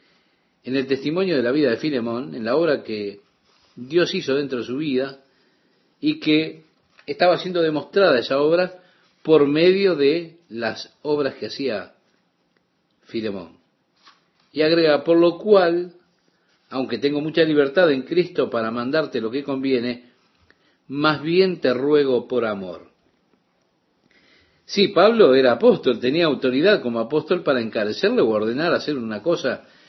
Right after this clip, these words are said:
en particular a un creyente. Y aunque Pablo de-, dijo, "Puedo,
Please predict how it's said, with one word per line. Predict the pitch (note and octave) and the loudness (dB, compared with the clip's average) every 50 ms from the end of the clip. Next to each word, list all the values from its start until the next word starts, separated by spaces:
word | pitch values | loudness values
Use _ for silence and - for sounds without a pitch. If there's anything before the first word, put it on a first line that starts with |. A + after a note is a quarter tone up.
| _ _ | _ _
en | - C3+ B2+ A2 | -8 -8 -6 0
particular | B2+ B2+ A#2 G#2+ - A#2 G#2 A2 B2+ C#3+ E3+ G3+ A3 | 0 0 0 0 -6 -10 -8 -6 -2 2 4 4 4
a | F3 | 2
un | C3 A2+ | 0 -2
creyente. | F#2+ G#2 A2 B2 C3+ F#3 A#3+ C4 B3+ F#3+ - F#2+ F2+ E2 - _ _ _ _ _ _ _ _ _ _ _ _ _ _ _ _ _ _ | -4 -4 -4 0 2 2 2 2 0 -4 -6 -12 -14 -14 -16 _ _ _ _ _ _ _ _ _ _ _ _ _ _ _ _ _ _
Y | A2 | -12
aunque | A2+ A#2 A#2 B2+ C#3+ | -12 -8 -2 -2 -2
Pablo | C#3 E3 G3+ A3 A3+ G3+ F#3 | 4 4 4 4 4 2 2
de-, | F3+ F#3+ F#3+ F3+ E3+ D#3+ C#3 | 4 4 4 4 2 0 -2
dijo, | D3 E3 D#3+ - B2 G#2+ G2 F#2 - | -4 -4 -4 -2 -2 -2 -2 -4 -4
"Puedo, | - F3+ F#3+ F3 C#3 G#2+ F#2 - - - | -2 0 2 2 2 2 0 -6 -14 -20